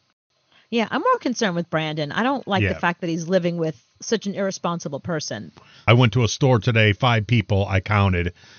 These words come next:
Speaker 2: out of twenty didn't have a mask on at all. So that's the South. That's what we deal with every day.
Speaker 1: I don't understand how you deal with that. You don't walk up to a manager and say, "Hi,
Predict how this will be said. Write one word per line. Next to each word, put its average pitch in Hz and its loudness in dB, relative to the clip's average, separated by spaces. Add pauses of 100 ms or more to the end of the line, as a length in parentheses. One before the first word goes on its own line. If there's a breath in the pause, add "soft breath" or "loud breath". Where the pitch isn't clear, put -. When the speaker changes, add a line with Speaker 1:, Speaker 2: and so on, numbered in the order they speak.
(260 soft breath)
Speaker 2:
out 95 4
of 92 0
twenty 104 4
didn't 104 2
have 98 4
a 104 2
mask 95 0
on 92 0
at 78 -6
all. 78 -10 (500 soft breath)
So 101 4
that's 101 4
the 143 0
South. 107 4 (160)
That's 107 2
what 107 -2
we 95 2
deal 92 2
with 90 -2 (140)
every 90 -2
day. 78 -12 (460)
Speaker 1:
I 247 0
don't 320 4
understand 269 -2
how 233 0
you 214 0
deal 202 0
with 202 0
that. 170 -2
You 214 2
don't 226 2
walk 233 2
up 240 -2
to - -2
a 208 2
manager 196 0
and 220 -2
say, 240 -2
"Hi, 262 2